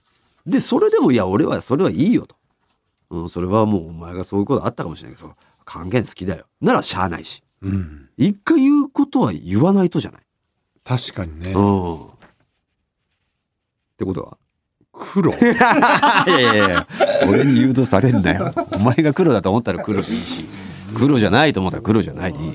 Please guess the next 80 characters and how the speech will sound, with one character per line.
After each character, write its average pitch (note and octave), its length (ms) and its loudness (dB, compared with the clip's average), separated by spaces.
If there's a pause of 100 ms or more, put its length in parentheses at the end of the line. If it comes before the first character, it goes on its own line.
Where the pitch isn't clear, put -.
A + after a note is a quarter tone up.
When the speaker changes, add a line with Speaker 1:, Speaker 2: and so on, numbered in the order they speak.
(180)
Speaker 2:
兄 D3 80 -4
に C3 140 -4
確 C#3+ 340 -12
か C3 140 -6
に A#2+ 120 -4
な、 A#2+ 100 -2
で A#2+ 100 0
も A#2 100 2
言 B2+ 240 4
え F3 60 2
ね G#3 140 4
え - 20 2
っ G3+ 40 0
て - 180 -2
い D#3 40 4
う - 20 2
の C3 60 2
も B2 140 4
あ E3+ 40 4
る F#3 80 0
か C#3+ 120 0
も A2 100 0
な。 A#2 320 4
Speaker 1:
あ D3+ 40 6
ん D3 100 4
の C3 100 4
か A2 100 2
な？ A#2+ 640 4
Speaker 2:
兄 A#3 260 0
と F3 120 0
の D#3 100 2
関 B2 220 0
係 C3+ 160 0
性 C#3 180 2
だ。 B2+ 80 4
Speaker 1:
兄 D3 160 4
の A2 140 2
そ G2+ 120 2
の G2 160 2
テ D3 140 2
ン D#3 80 4
シ C3+ 100 0
ョ A#2 60 4
ン G2+ 60 4
と F#2+ 80 0
か G2 60 2
に F#2 40 2
も F2+ 80 0
よ F#2+ 100 4
る B2 120 2
か。 F2+ 420 0
す - 260 0
ご D3+ 240 4
い D3+ 40 2
ル C3 160 4
ン A2+ 100 4
ル A2+ 140 4
ン G#2+ 80 4
で、 A#2 420 2 (1500)
「俺 - 140 -20
ほ - 200 -18
ん F3 40 -12
と - 160 -14
あ A3+ 60 -6
い G#3+ 40 -6
つ - 140 -20
好 - 60 -20
き A3 80 -4
な G#3 60 4
ん G3+ 100 4
だ E3 100 2
よ。 D#3 40 0
あ C3 380 -6 (540)
い - 80 -8
つ - 80 -20
さ、 A2 360 -4
ほ G2+ 80 -6
ん A2 120 -10
と B2+ 120 -10
に B2 240 -2